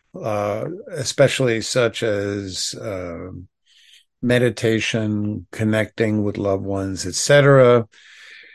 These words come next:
He notes not to confuse one's sense of self with either one's thoughts or one's body or physical appearance. And he notes also spending time engaging in activities that are beneficial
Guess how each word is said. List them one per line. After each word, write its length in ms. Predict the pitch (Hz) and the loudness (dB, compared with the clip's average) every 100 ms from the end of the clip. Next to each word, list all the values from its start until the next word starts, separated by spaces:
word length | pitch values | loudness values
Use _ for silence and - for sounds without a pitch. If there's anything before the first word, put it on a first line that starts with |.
| _ | _
He 340 | - 135 135 135 | -4 2 6 6
notes 500 | 123 123 123 107 - | 6 6 6 2 -4
not 360 | 127 131 147 143 | 0 2 2 0
to 100 | 131 | -2
confuse 800 | - 123 - 123 123 123 117 117 | -2 -4 -2 0 4 4 2 -2
one's 360 | 120 113 104 | -4 -4 -4
sense 380 | - 120 110 - | -4 -2 -4 -6
of 140 | 98 | -8
self 480 | - - 131 123 113 | 0 4 6 6 2
with 160 | 123 117 | -2 2
either 400 | 110 113 113 110 | 4 4 2 0
one's 460 | 107 98 92 - | -2 -6 -6 -8
thoughts 500 | - 120 117 117 - | 0 4 6 4 -2
or 100 | 110 | -6
one's 300 | 104 95 92 | -6 -6 -8
body 520 | 98 104 107 110 110 107 | -6 0 2 2 0 -2
or 160 | 98 | -6
physical 600 | 90 - 104 98 - 101 | -6 -2 -2 -2 -4 -4
appearance. 960 | 85 - 139 151 147 139 135 - - - _ _ _ - - - _ _ _ | -4 2 6 8 8 6 4 -2 -10 -12 _ _ _ -20 -20 -20 _ _ _
And 880 | - 131 127 127 123 120 120 120 113 - | 0 4 6 4 4 2 2 0 -2 -4
he 240 | 131 143 | 2 4
notes 480 | 131 123 127 - - | 4 2 0 -4 -8
also 640 | 113 117 - 139 135 135 | -8 -4 2 4 4 2
spending 680 | 127 - - 120 127 131 127 | -2 -6 0 2 2 2 0
time 400 | - 117 120 123 | -2 -4 -2 -2
engaging 720 | 117 110 107 117 120 117 120 | 0 -2 -2 -2 -2 0 0
in 120 | 117 | 0
activities 800 | 113 104 - 208 190 139 117 110 - | -2 -6 0 2 4 4 4 0 -4
that 160 | 120 | -2
are 100 | 110 | -2
beneficial 1000 | 107 113 117 117 - 127 110 - 85 110 | 0 0 0 -2 -6 -6 -6 -8 -10 -12